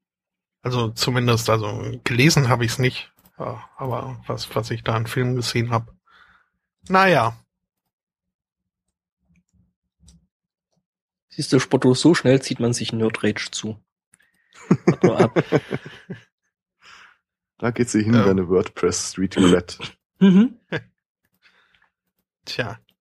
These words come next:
Speaker 1: Ähm, vielleicht, äh, kann ich mich da ein wenig, äh, rehabilitieren, indem ich darauf hinweise, dass, äh,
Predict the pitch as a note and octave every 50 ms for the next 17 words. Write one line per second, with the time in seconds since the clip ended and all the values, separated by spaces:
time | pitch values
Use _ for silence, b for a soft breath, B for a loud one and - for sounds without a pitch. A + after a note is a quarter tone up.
0 | _ - - C#3+ D3 D3+ D#3 D3 F#2 G2+ A#2 - - - D#3+ D3 D3+ D#3+ F#3 -
1 | - - D3 C#3+ C#3 C3 - - - C3+ C#3+ C#3 C#3 - - - D3 C#3+ C#3 -
2 | - - C#3+ B2+ B2+ B2 B2 C3 C#3 D3 E3 D#3 - - C#3+ C3 B2+ A#2 C3+ C3
3 | B2 C3+ C3 - B2 B2 B2 A#2 - - C3+ C#3 C#3+ D#3 D#3 B2 B2+ C3+ B2+ A#2+
4 | - B2+ C3 C3 B2+ B2 - - A#2+ B2 B2+ B2+ A#2+ - D3 C#3+ C#3+ C#3 C3 B2+
5 | C3 C3 B2+ C3 C3 B2 B2 A#2+ - B2+ A#2+ A2+ - - B2+ A#2+ A#2+ B2 B2 B2
6 | C3